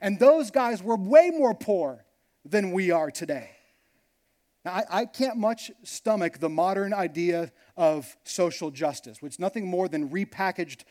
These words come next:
Marxism as far as I'm concerned. But we, when Jesus came, we see that he came because he wanted to make all things new.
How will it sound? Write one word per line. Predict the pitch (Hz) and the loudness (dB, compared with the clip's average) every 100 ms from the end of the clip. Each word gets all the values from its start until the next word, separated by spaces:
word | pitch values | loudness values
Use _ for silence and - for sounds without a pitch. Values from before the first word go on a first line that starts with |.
| _ - | _ -8
Marxism | 151 165 165 - 139 135 | -2 0 -2 -8 -6 -6
as | 139 | -6
far | - 151 | -4 -4
as | 135 131 | -4 -6
I'm | 135 | -8
concerned. | 135 123 120 101 _ _ _ _ _ _ _ _ _ _ _ _ _ _ _ | -10 -14 -16 -20 _ _ _ _ _ _ _ _ _ _ _ _ _ _ _
But | 156 | -8
we, | 143 151 233 233 175 | -6 -2 0 -2 -6
when | 156 | -8
Jesus | 165 220 240 247 | -6 -6 -6 -10
came, | - 208 156 117 _ _ _ _ _ _ _ _ - | -8 -6 -6 -10 _ _ _ _ _ _ _ _ -6
we | 165 233 | -2 -2
see | - 247 | -2 -6
that | 208 202 | -4 -6
he | 185 | -8
came | - - 190 160 | -12 -10 -8 -8
because | 139 139 - 151 110 - - _ _ _ _ _ | -8 -12 -12 -12 -14 -18 -20 _ _ _ _ _
he | _ - 214 208 | _ -10 -6 -6
wanted | 156 165 127 123 | -4 -6 -8 -14
to | - | -10
make | 135 131 123 | -8 -8 -10
all | 147 123 | -12 -12
things | 120 110 110 | -14 -18 -20
new. | 110 | -20